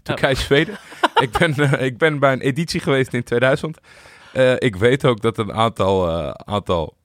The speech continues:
Speaker 1: niet-Turkse mensen <laughs> deze wedstrijd hebben gezien in tweeduizend.
Speaker 2: Mhm.
Speaker 1: Die was in Eindhoven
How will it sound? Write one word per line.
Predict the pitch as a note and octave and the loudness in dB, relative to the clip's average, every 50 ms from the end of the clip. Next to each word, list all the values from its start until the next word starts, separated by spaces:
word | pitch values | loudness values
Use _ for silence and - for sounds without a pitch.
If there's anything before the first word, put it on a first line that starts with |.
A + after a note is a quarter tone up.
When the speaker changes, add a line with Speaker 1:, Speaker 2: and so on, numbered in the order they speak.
| _ _ | _ _
Speaker 1:
niet-Turkse | - G#2+ A#2+ D3 - - C#3+ C3 B2 - A#2 | -4 0 0 0 0 0 0 0 0 0 -2
mensen | B2 B2 - - - - | -2 -2 -2 -4 0 0
<laughs> | E3+ D3+ | 0 0
deze | - B2 G#2+ | 0 -2 -2
wedstrijd | - - - - - C3 A#2 | -2 -2 -2 0 0 2 2
hebben | A#2+ A2+ A2+ - | 2 0 -2 -6
gezien | - - - D3+ C#3+ | -6 -4 -4 -2 -2
in | C3+ A2+ | -2 -4
tweeduizend. | - G#2+ G2+ G2+ F#2+ G2+ - C3 C#3 - - - - | -2 -2 -2 0 -2 -2 -2 -4 -8 -8 -14 -16 -12
Speaker 2:
Mhm. | C#3+ C3+ B2 | -10 -8 -4
Speaker 1:
Die | C#3 B2 | -2 0
was | B2+ B2+ | 2 2
in | A#2+ G#2+ | 0 0
Eindhoven | - A#2+ C#3 D3+ C#3+ D3 C3+ C#3 C#3+ - E3+ G3 | 0 2 2 2 4 4 2 2 2 -2 -4 -8